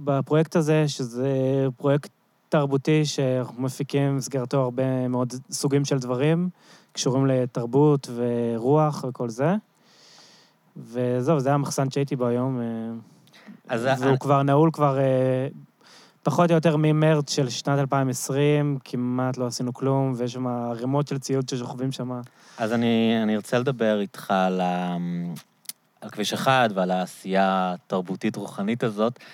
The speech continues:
Speaker 2: אבל, אה, לפני זה, מעניין אותי בתור, אה, ירושלמי ובן אדם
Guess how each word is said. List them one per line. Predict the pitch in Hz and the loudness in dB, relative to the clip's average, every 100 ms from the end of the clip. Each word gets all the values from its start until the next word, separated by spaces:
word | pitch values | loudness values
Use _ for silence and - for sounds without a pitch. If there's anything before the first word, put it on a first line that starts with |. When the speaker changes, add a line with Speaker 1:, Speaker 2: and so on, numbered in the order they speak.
| - - - | -20 -20 -14
Speaker 2:
אבל, | - 104 110 110 | -4 2 2 4
אה, | 110 110 110 | 4 4 4
לפני | 107 107 - 139 | 0 -4 0 0
זה, | 147 151 131 | 2 2 2
מעניין | 120 113 120 | 2 4 2
אותי | 123 | 0
בתור, | 110 101 107 104 | -4 0 2 4
אה, | 104 | 4
ירושלמי | 101 98 - 104 104 98 | 2 0 2 2 2 0
ובן | 90 92 | -2 -2
אדם | 92 92 | -2 -2